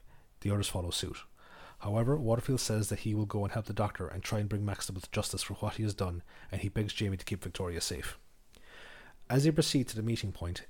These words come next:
they come across more and more Daleks succumbing to the effects of humanization and begin to act like Alpha, Beta and Omega. Soon after, fighting breaks out between the two Dalek groups, with the Doctor urging the human factor Daleks on by reinforcing their desire to learn why they must obey without question.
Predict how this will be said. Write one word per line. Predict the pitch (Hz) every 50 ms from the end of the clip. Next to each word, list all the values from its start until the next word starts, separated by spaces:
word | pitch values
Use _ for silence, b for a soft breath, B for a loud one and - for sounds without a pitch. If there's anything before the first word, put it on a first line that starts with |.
| - -
they | 98 98
come | - 123 120 127
across | - - 113 104 - - -
more | 110 110 110 110 113
and | 113 110
more | 107 101 98 95
Daleks | - 107 101 95 - -
succumbing | - - - 110 104 104
to | - 104
the | 107
effects | - - 107 - - -
of | 113
humanization | - - 123 113 104 101 - - 98 95 - 92 87 - - B B B B B B B
and | - 104 90
begin | 107 98 110 110 101
to | 95 92
act | 90 95 - -
like | 101 95 -
Alpha, | 98 101 - - 107
Beta | 98 98 92 87 - 87
and | 85 87
Omega. | 85 87 87 85 - - - - - - - - - B B B B B B B B B
Soon | - - 151 147
after, | 131 107 101 - - 101 104
fighting | - - - 123 107 - 127 113
breaks | - 117 110 - -
out | 110 98
between | - - - - 101
the | 95 95
two | - - 110
Dalek | 104 107 95 90 92 -
groups, | - 95 80 - - - - - -
with | 95 90
the | -
Doctor | - 107 110 - 117 -
urging | 110 110 101 95 101 92
the | 90
human | - 143 131 113
factor | - - 104 - -
Daleks | 95 - 95 92 90 90 - -
on | 92 92 90 92 - - -
by | - 92
reinforcing | 92 98 107 113 120 - - - 110 104 - - 104
their | 101 98
desire | 92 - 101 95 104 98 92
to | - - 98
learn | 95 95 95 -
why | 107 104 101
they | 98 101
must | 98 95 - - 104
obey | 92 - 98 92 90
without | 87 87 82 - -
question. | - - - - - 82 -